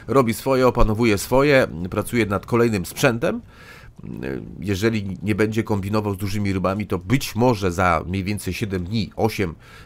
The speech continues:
będzie nowy, nowa rzecz tutaj, którą planuję kupić. Zobaczymy. W każdym razie dzisiaj na pewno będę łapał małe rybki już, o, tak jak tutaj, bo duże już mi wystarczy.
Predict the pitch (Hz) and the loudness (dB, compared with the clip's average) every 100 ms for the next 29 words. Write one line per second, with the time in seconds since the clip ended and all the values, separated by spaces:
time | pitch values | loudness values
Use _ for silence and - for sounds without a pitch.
0 | - - 110 95 95 78 95 92 85 - | -6 2 2 2 0 2 0 2 -2 -2
1 | 69 80 107 95 82 80 107 - - - | -6 0 0 2 -2 2 0 -2 -10 -6
2 | 80 - 87 85 87 87 78 - - 185 | -4 -2 -2 -2 -2 -2 -2 -4 -6 -6
3 | - 131 104 90 110 - - - - - | -4 0 2 0 -4 -8 -12 -20 -18 -18
4 | - - 131 135 123 131 113 131 135 117 | -4 2 4 4 0 0 0 -2 -2 0
5 | 113 113 101 104 101 98 101 95 101 92 | 0 0 0 0 0 2 2 4 4 4
6 | 101 - 98 - 101 - - 92 90 - | 0 -4 -6 -2 -2 -2 -8 -4 -4 -4
7 | 113 110 90 90 - 95 92 101 95 87 | -2 0 0 -2 -4 -8 -4 0 0 -2
8 | - 90 - - 82 101 - - - | -2 -6 -8 -12 -6 -2 -2 -4 -12